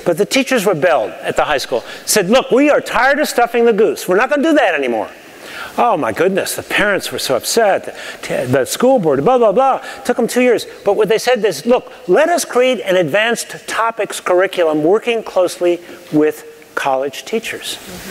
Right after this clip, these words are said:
What a radical idea. They did that. You know what happened to their admission to the most selective schools? And this, by the way, the sixty percent of their kids go to the most selective schools. That's why the parents were so up in arms. But you know what happened?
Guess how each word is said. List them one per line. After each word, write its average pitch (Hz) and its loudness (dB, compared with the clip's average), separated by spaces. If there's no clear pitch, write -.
What 156 2
a 143 2
radical 120 0
idea. 151 -4
They 139 4
did 165 2
that. - -2
You 180 4
know 262 4
what 277 2
happened 240 0
to 202 0
their 196 4
admission 175 2
to 170 2
the 156 4
most 175 2
selective 196 2
schools? 208 0
And 151 2
this, 180 2
by 156 2
the 143 4
way, 127 2
the 175 2
sixty 233 0
percent 170 2
of 143 2
their 123 2
kids 135 0
go 139 0
to 123 2
the 117 0
most 123 0
selective 120 -2
schools. 123 0
That's 123 -2
why 127 2
the 117 -4
parents 185 -2
were 139 -4
so 135 2
up 135 -2
in 131 -2
arms. 151 0
But 139 -4
you 190 2
know 285 4
what 294 4
happened? 285 -2